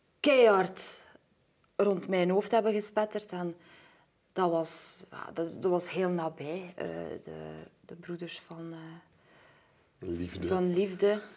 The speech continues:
Speaker 1: of van Dalen eigenlijk,
Speaker 2: Ja.
Speaker 1: en van Tordalen, de, het, ge-, het,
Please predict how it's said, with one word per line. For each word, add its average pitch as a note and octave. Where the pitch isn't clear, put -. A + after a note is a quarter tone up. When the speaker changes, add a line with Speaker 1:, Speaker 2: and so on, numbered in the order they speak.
Speaker 1:
of -
van E3+
Dalen F3
eigenlijk, G3+
Speaker 2:
Ja. -
Speaker 1:
en F#3
van E3+
Tordalen, G3
de, E3
het, -
ge-, -
het, -